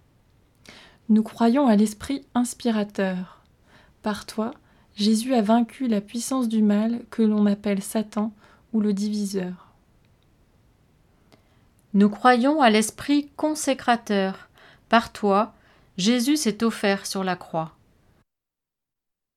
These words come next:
Speaker 2: Nous croyons à l'Esprit défenseur.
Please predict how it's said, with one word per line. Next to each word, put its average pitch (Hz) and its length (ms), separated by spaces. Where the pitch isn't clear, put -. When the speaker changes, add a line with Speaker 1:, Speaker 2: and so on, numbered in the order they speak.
Speaker 2:
Nous 214 180
croyons 240 680
à 196 120
l'Esprit 214 500
défenseur. 202 1040